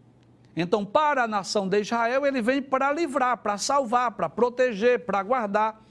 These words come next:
Mas para as nações inimigas de Israel, ele vem para punir, para castigar. Versículo dois.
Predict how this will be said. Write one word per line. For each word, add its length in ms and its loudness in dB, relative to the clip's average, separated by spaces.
Mas 300 0
para 320 2
as 80 0
nações 400 -2
inimigas 400 -4
de 80 -8
Israel, 320 -2
ele 180 0
vem 160 0
para 180 -2
punir, 320 2
para 160 -2
castigar. 480 -4
Versículo 440 0
dois. 380 0